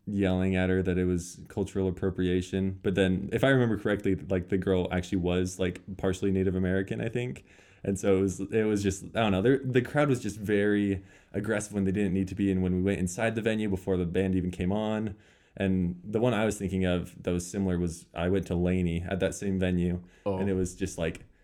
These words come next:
Speaker 1: same thing. Like, I, that was the first concert where I got, like, I went to the back before the band came on. I was like, I couldn't do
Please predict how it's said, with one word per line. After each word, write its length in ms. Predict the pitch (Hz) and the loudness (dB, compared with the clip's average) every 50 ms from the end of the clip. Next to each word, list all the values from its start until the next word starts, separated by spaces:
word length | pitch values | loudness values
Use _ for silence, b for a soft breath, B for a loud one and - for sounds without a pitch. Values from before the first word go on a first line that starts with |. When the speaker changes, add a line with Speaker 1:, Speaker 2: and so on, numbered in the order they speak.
| b b b b | b b b b
Speaker 1:
same 240 | - - 107 104 95 | -12 -6 -2 -2 -2
thing. 220 | 87 - 92 95 92 | -2 0 0 0 0
Like, 140 | 87 87 87 | 2 2 2
I, 100 | 101 104 | 0 0
that 240 | - - 117 120 123 | -2 0 2 4 4
was 260 | 123 127 117 104 98 | 4 4 2 0 -2
the 80 | 107 107 | -4 -4
first 400 | - - - 110 110 110 - - | -4 -2 -2 -2 -2 -2 -4 -4
concert 400 | - 110 104 104 104 117 117 - | -4 -2 -2 -2 -2 -2 -2 -2
where 160 | - 101 92 - | 0 0 0 0
I 380 | 87 92 92 90 90 87 82 87 - b b b b b b b b _ _ _ - 101 - 110 | 2 2 2 2 2 0 -2 -4 -10 b b b b b b b b _ _ _ -18 -16 -12 -4
got, 400 | 101 107 95 87 - - - - | 0 0 0 0 -2 -6 -10 -6
like, 180 | 110 95 95 - | -2 -2 -2 0
I 360 | - 98 98 95 95 90 90 87 | 2 2 4 4 4 2 0 0
went 340 | 101 107 101 101 92 78 - | -2 -4 -2 -2 -2 -2 -4
to 80 | - | -2
the 80 | 92 98 | -2 0
back 300 | 82 90 85 80 80 - - | 0 0 -2 -2 -4 -6 -6
before 280 | 95 90 - 95 90 | -6 -4 -2 -2 -2
the 60 | 82 82 | -2 0
band 200 | 80 76 80 85 | -2 -2 -2 -2
came 140 | - 90 82 | -2 -2 -4
on. 160 | 78 76 80 | -2 -4 -4
I 100 | 78 87 | -4 -2
was 140 | 87 85 87 | -2 -2 -4
like, 120 | - 87 87 | -6 -6 -2
I 120 | 87 90 | -2 -2
couldn't 460 | 82 90 90 90 - 98 82 80 85 | -2 -4 -8 -6 -4 -4 -4 -4 -2
do 100 | 85 85 | -2 -2